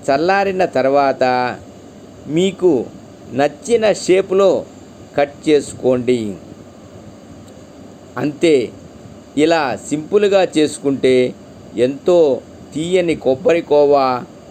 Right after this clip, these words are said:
మీ ముందుంటుంది. ఈ కొబ్బరి కోవా నోట్లో వేసుకోగానే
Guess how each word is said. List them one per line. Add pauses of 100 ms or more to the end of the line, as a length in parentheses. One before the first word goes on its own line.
మీ
ముందుంటుంది. (1000)
ఈ
కొబ్బరి
కోవా (600)
నోట్లో (240)
వేసుకోగానే